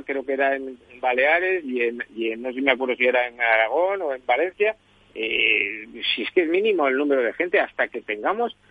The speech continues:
la posibilidad de vacunar y darle ya un ritmo alegre a la cosa,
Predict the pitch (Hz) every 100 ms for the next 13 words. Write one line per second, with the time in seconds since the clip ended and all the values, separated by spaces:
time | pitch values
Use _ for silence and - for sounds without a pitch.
0 | _ - - 131 131 - 127 127 - -
1 | 117 110 107 113 151 185 160 135 113 113
2 | 151 160 127 127 139 143 143 135 - 143
3 | 143 143 127 107 - - 104 113 127 151
4 | 147 139 123 131 117 135